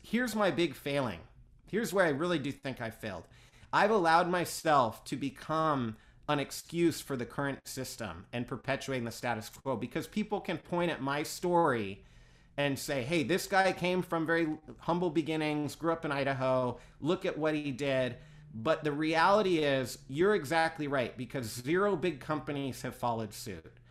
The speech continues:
And as a result, we have, we have been pushing millions of people into poverty with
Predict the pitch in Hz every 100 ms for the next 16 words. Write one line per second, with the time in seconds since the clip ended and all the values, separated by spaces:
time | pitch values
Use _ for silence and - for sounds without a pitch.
0 | - - - 151 160 127 135 160 135 170
1 | 170 151 - - - 131 196 208 185 -
2 | - 139 180 139 165 139 - - 185 -
3 | 156 135 135 151 180 190 196 185 165 147
4 | - 151 147 131 104 92 - - 170 175
5 | 170 147 143 139 110 87 82 - - -
6 | - - - 131 185 180